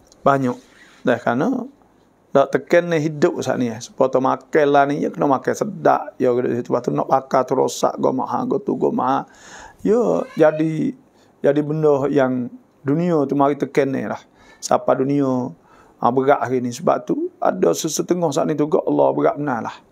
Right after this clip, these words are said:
Wal iyad billah. Wal iyad billah. Dah ada benda lah ni, berdosa tu, hal nak, nak. Dah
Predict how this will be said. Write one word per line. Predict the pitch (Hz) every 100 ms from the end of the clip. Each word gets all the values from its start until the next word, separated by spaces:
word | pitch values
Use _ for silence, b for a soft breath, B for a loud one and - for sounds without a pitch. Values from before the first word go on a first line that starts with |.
| b b _ 131
Wal | 127
iyad | 117 127 123 123
billah. | 123 120 127 127 127 131 135 - b b _
Wal | 135 131
iyad | 123 120 120
billah. | 123 123 123 123 110 -
Dah | 131
ada | 135 139 139
benda | 135 139
lah | 127
ni, | 131
berdosa | 135 139 - 139 131
tu, |
hal | 139 147 160
nak, | 175 -
nak. | 240 233 214 294 - b b b _ _ _ _ _
Dah | _